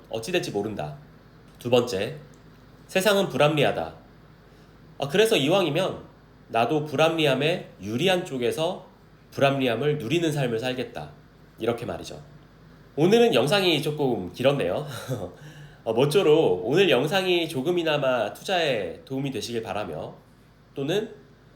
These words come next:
무언가 선택할 때 도움이 되시길 바라면서 오늘 영상 마치도록 하겠습니다.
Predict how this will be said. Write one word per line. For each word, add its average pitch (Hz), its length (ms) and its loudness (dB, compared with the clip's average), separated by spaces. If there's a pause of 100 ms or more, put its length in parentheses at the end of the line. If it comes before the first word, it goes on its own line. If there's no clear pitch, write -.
(180)
무언가 180 400 2
선택할 214 580 0
때 220 340 -2 (240)
도움이 131 280 -2
되시길 117 320 -6
바라면서 104 840 -4 (840)
오늘 135 220 2
영상 123 260 0
마치도록 110 420 -4
하겠습니다. 151 540 -4